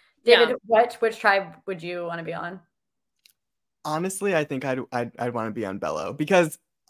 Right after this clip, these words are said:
Speaker 3: automatically you're with Bruce, which is just, like,
Speaker 2: Mm-hmm.
Speaker 3: amazing. And I,
Speaker 1: Mm-hmm.
Speaker 3: I just, I just love Bruce.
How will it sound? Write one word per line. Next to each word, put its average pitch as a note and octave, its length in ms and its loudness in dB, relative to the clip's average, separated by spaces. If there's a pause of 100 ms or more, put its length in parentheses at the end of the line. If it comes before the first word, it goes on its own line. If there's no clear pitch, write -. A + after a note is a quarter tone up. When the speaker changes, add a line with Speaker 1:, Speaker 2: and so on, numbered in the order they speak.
(160)
Speaker 3:
automatically C#3+ 1040 4
you're C#3 200 -2
with A#2 200 -6
Bruce, - 320 -10
which C#3 160 -6
is B2 140 -6
just, C3 200 -6
like, A#2 200 0
Speaker 2:
Mm-hmm. G3 200 -8
Speaker 3:
amazing. A#2+ 600 -4
And C3+ 140 -4
I, B2 180 -4
Speaker 1:
Mm-hmm. - 120 -12
Speaker 3:
I B2 180 -4
just, B2 300 -12 (280)
I D3+ 100 -12
just E3+ 180 -10
love G3 160 -4
Bruce. F#3 220 0